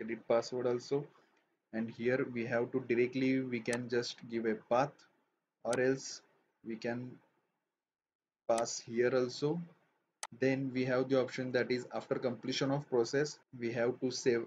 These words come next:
automatically. So here for the auto save checkbox, create a new file also we have an option. Directly it will create a new file. For example, if you want to add a new sheet or new file, so if you check this, it will directly add to that file.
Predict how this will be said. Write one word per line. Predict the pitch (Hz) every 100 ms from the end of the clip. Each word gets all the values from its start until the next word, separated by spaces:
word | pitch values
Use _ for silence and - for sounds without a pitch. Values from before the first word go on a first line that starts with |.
| -
automatically. | 113 127 123 127 123 131 160 -
So | - 113 117
here | 117 120 120
for | 123 117
the | 113 123 -
auto | 110 113
save | 113 117 117
checkbox, | 117 107 120 123 139 - - _ _ _
create | 123 123 131
a |
new | 127 123 135
file | 135 135 135
also | 131 127 135
we | 127
have | 120 113 110
an | 110 -
option. | 113 - 139 160 170 _ _ _ 107
Directly | 120 127 135
it | 127
will | 131
create | 127 127 127
a | 127
new | 123 127
file. | - 117 131 139 _ _ 123
For | 120
example, | 117 120 127 127 120
if | 120
you | 131
want | 123 120 123
to | 120
add | 117
a |
new | 123 120 123
sheet | - - 123 -
or | - 113
new | 117 123
file, | - 117 123 - _ _
so | - 117
if | 117
you | 127
check | 127 135 135
this, | 139 143 -
it | -
will | 120 117
directly | 120 120 123 123 -
add | 117 117 110 -
to | 120
that | 113 107
file. | - 113